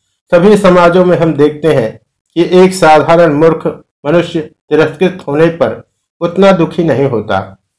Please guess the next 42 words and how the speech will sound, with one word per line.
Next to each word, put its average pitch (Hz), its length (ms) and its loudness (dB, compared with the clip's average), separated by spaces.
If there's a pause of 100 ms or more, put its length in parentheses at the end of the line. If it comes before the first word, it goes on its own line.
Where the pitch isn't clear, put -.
पर 151 120 0
पीटे 180 460 0
जाने 147 300 2
पर 165 220 -2
अवश्य 147 420 -4
दुखी 117 280 -8
हो 113 140 -4
जाता 101 340 -6
है। 90 240 -10 (520)
किंतु 185 320 2
सभ्य 185 340 0
पुरुष 160 400 -2 (380)
एक 185 180 2
साधारण 165 640 2
सी 175 180 -2
बात 147 420 0
भी 147 100 -2
सहन 139 300 -4
नहीं 131 260 -2
कर 117 160 -4
सकता। 98 560 -12 (340)
उसकी 175 280 0
नाड़ियां 175 520 4
इतनी 165 280 -2
सूक्ष्म 190 360 -4
हो 143 180 0
गई 135 180 -2
हैं, 104 320 -8 (300)
उसकी 175 360 0
सुखानुभूति 170 800 -2
की 160 160 -6
क्षमता 143 420 -4
बढ़ 147 240 0
जाने 143 300 0
के 131 180 -6
कारण 131 420 2 (360)
उसका 170 320 -2
दुख 165 400 -4
भी 139 180 -2
बढ़ 123 200 0
गया 113 260 -2
है। 101 320 -10